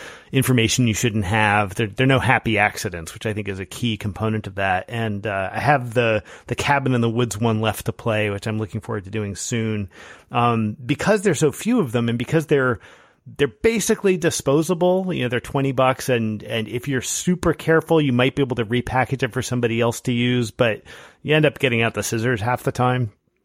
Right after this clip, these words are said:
So they're really not reusable in that sense. Um, I've, I've been sort of hankering for other ones, and so I've tried the two big competitors to it. Um, one is a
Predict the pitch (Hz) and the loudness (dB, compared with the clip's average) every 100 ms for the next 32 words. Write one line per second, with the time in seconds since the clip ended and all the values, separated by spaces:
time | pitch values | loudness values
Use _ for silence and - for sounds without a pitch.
0 | _ _ - - 135 127 127 135 110 104 | _ _ -20 -4 0 2 2 2 2 2
1 | 113 113 - 131 113 120 113 110 123 113 | 2 0 -6 -6 -4 -4 -4 -2 0 2
2 | 110 110 120 123 117 - - - - - | 0 0 0 0 -2 -8 -14 -20 -20 -4
3 | 123 123 117 113 135 - 127 139 147 131 | 0 2 0 0 0 0 0 2 2 2
4 | 123 117 - 127 - 139 170 175 151 127 | -2 -8 -8 -6 -4 2 2 2 0 0
5 | 113 113 135 147 135 113 107 113 117 127 | -2 0 2 2 2 2 0 -4 0 0
6 | 117 - 175 202 160 143 - - 160 151 | 0 0 2 2 2 -2 -2 0 4 4
7 | 143 143 135 - 107 - 143 135 113 104 | 2 0 -2 -4 -10 -2 0 0 -4 -8
8 | - 107 98 92 - - - - _ 120 | -6 -4 -4 -6 -12 -20 -20 -20 _ -2
9 | 117 110 110 127 147 175 175 147 131 120 | 0 0 -2 2 4 4 4 4 2 0
10 | 127 123 113 | -2 0 -2